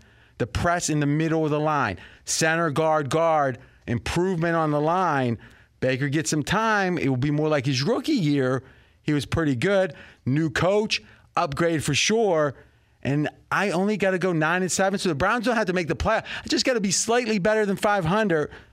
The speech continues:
with a team that might have as much talent as any in the league, or that's a little much, as much young talent as any in the league.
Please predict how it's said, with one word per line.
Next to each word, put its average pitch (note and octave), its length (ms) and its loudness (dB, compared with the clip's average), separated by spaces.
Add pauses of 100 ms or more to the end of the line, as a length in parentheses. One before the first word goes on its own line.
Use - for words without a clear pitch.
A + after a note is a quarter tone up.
(340)
with F#3+ 160 0
a G3 60 0
team A3+ 280 0
that G3+ 80 0
might F#3+ 280 0
have F#3+ 240 0
as E3+ 140 -2
much F#3 240 -2
talent G3 420 0
as C#3+ 240 -2
any G#3 340 0
in G#3+ 120 0
the G3+ 80 0
league, A#3 420 0 (140)
or A#3 200 2 (220)
that's E4+ 300 0
a A#3+ 40 0
little F#3 240 0
much, E3 240 0 (240)
as E3 200 0
much G3 260 0
young G#3+ 480 0
talent C3+ 640 -2 (540)
as C#3 180 0
any C#3+ 240 0
in C3 80 0
the A#2+ 120 0
league. G#2 500 -2